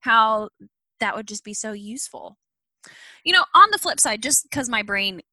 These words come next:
you know, jumps from, like, point to point, we've had a few people who've been on here who do some different locums work, but just give me your experience as an M F M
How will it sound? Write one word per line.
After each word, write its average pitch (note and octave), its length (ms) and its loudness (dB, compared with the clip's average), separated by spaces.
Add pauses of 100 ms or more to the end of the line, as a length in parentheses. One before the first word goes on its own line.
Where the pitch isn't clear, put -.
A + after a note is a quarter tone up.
(140)
you F#3 140 -10
know, D#3+ 140 -10
jumps E3+ 420 -4
from, E3+ 180 -8
like, D#3 240 -8
point F3+ 260 -12
to - 80 -18
point, E3+ 280 -12 (360)
we've A4+ 140 4
had G#4 180 6
a E4+ 40 -8
few C4 260 -12
people A3 400 -8
who've G#3+ 280 -12
been F#3 140 -6
on F3+ 180 -10
here F3+ 380 -10
who F#3+ 560 -14 (120)
do F#3+ 540 -14
some G3 220 -8
different F#3 360 -14
locums E3+ 480 -12
work, D#3 280 -14
but C#4+ 140 -8
just - 200 2
give D#5+ 120 4
me C5 180 -2
your A3+ 180 4
experience A#3 840 0
as G#3 380 0
an E3+ 320 -6 (100)
M B3 120 -6
F G#3+ 180 -4
M F3+ 400 -4